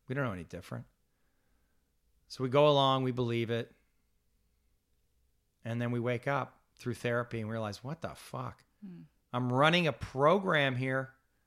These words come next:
Speaker 1: I'm not really free. I've internalized all these messages that I received. And the same thing happens culturally.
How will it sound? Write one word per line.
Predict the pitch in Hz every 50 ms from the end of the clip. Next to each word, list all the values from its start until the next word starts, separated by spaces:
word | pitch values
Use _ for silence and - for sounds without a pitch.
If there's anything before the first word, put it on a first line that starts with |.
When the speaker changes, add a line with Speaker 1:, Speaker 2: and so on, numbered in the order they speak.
| _ _ _ _ _ _ _ _ _ _ _ _ _ _ _ _ _ _ _ _ _ 120
Speaker 1:
I'm | 127
not | 147 160 156
really | 143 151 143 135 117
free. | - - - - 139 147 156 156 151 143 139 135 139 - _ _ _ _ _ _ _ _ _
I've | 117 131
internalized | 127 123 - - 147 151 147 147 143 135 135 131 120 107 -
all | 131 131
these | 123 127 110 -
messages | 120 120 123 135 135 - 143 123 107 123 117 113 107
that | 123 117
I | 113
received. | 113 107 - - - 120 120 120 110 - - - _ _ _ _ _ _ _ _ _ _ _ _ _ _ _ _ _ _ _ _ _ _ _ _ _ _ _ _ _ _ _ _ _ _ _
And | - 123 120 120
the | 120 110
same | - - 147 147 151 156 151
thing | - 156 147 139 135 143 -
happens | 127 120 131 127 - 127 117 - -
culturally. | - - 127 123 123 - - 135 120 110 107 110 -